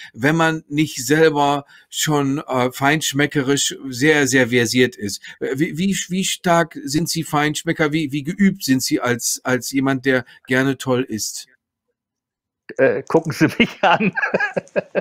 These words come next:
Speaker 2: <laughs>
Speaker 1: Sie einen
Speaker 2: Naja.
Speaker 1: schlanken Mann, was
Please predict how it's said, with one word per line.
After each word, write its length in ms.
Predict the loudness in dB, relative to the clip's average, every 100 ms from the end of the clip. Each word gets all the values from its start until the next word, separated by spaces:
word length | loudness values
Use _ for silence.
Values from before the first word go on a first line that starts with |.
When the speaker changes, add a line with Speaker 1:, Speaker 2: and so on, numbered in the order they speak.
| -6 -8 -8
Speaker 2:
<laughs> 2500 | 0 0 0 -6 -10 -8 -8 -12 -8 -4 -4 -4 -10 -6 -6 -6 -2 -2 -2 -8 -8 -14 -20 _
Speaker 1:
Sie 280 | -6 2 6
einen 140 | 6 6
Speaker 2:
Naja. 80 | 6
Speaker 1:
schlanken 320 | 2 0 2
Mann, 240 | 2 2
was 100 | -2